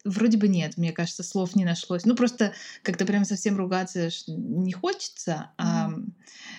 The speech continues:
Speaker 1: Ну, а как-то по-доброму я тут ответить не могу. <laughs> И, короче, да, но это такое больше, скорее, исключение. А так, когда мне пишут всякую фигню, то я обычно просто баню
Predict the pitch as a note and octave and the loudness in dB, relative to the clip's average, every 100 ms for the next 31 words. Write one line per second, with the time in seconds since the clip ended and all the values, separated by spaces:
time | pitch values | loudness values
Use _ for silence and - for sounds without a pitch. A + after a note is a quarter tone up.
0 | - - - - G3 F3 - F3 G#3 A3+ | -16 -16 -16 0 2 4 2 2 2 4
1 | A#3+ A3 C#4+ D4 A#3+ A#3 A3+ A3+ A#3+ G#3+ | 6 6 6 6 8 8 6 6 6 6
2 | A#3+ A#3+ A#3+ A#3 C4 G#3 A3+ C4+ C4 D4 | 6 8 8 8 8 8 8 6 8 10
3 | C4 - - - - C5 - A#3+ A#3+ A#3 | 10 6 -2 -8 -10 -8 -2 0 4 4
4 | A#3 A#3 G#3 - - - G3 E3 A3 D4 | 4 2 -2 -4 -12 -6 -2 4 6 6
5 | E4 D4 - G#3 F3 G#3 G#3+ - - G3 | 2 -4 0 2 4 4 4 2 0 2
6 | G3 G3 G#3 G3+ G#3 A#3+ A#3+ - D#3+ D3+ | 0 0 2 2 2 2 2 2 0 -2
7 | - - F3 B3+ C4 A3+ G#3 G#3 G#3 A3 | -6 -6 0 0 2 2 4 2 2 -2
8 | G#3+ G3 - F#3+ F#3 G3 F#3+ F#3 F#3 F3 | -4 -8 -6 -6 -4 -4 -2 0 0 -2
9 | F3 - - F#3+ F#3 G3+ B3 E4 - - | -4 -12 -8 -4 2 4 4 2 -8 -6
10 | F#3 F#3 F#3 G3+ F3+ G3 F#3+ F3 E3+ E3+ | -2 -2 -2 -2 -4 -6 -6 -4 -4 -4
11 | F3 F3 F#3+ G3 E3 | -6 -4 -2 -2 -4